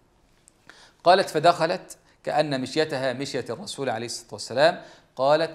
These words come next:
"فقام لها النبي عليه الصلاة والسلام وقبلها وقال لها: 'مرحبا يا ابنتي'". قال: "مرحبا يا ابنتي"،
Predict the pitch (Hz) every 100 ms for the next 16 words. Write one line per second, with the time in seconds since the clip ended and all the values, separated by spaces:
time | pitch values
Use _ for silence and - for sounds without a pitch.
0 | - _ - - 151 147 123 120 117 110
1 | 110 139 127 110 127 - 123 131 117 -
2 | 123 160 165 - - 147 127 131 190 190
3 | 165 160 143 131 - 165 147 143 156 165
4 | 165 135 127 120 - 143 147 143 135 131
5 | 127 139 143 107 90 - - 127 139 160
6 | - - _ 113 110 139 139 143 139 -
7 | - - 123 120 143 156 180